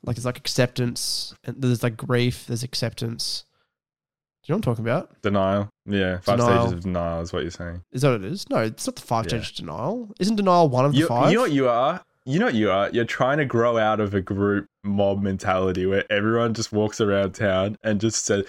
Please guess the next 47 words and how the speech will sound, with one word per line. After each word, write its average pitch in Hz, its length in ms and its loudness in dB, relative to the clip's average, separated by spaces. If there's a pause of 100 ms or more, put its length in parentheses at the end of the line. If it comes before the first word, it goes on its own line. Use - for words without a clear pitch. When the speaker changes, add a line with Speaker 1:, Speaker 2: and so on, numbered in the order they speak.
(180)
Speaker 2:
just 117 200 0
look, 120 240 0 (120)
points 131 300 0
at 135 80 2
a 110 80 2
tree 104 400 0
and 98 140 0
just 104 140 -4
like, 101 180 0 (240)
"Isn't 220 120 2
that 214 120 2
a 123 40 0
fucking 127 440 0
ugly 107 340 2
tree?" 107 240 2
And 110 80 2
everyone's 104 200 0
like, 95 140 0
"Yeah." 98 380 2 (680)
And 113 120 2
that, 127 220 0 (220)
<laughs> 143 160 0 (440)
that's 165 240 0
what 170 140 4
it 143 240 -2
is. - 440 -4 (440)
Speaker 1:
You 208 100 6
know 311 120 8
what 349 120 8
it 247 80 8
is 202 100 8
Speaker 2:
<laughs> 165 100 4
You 139 60 4
Speaker 1:
as 151 40 6
well? 139 280 6
Speaker 2:
can't 165 360 2
grow 147 260 4
out 147 160 2
of 139 120 0
it 110 200 2 (120)
'cause 143 120 2
Speaker 1:
I 170 120 8
honestly 202 400 6
think, 131 300 0
do 147 100 0
you 160 80 6
wanna, 175 260 4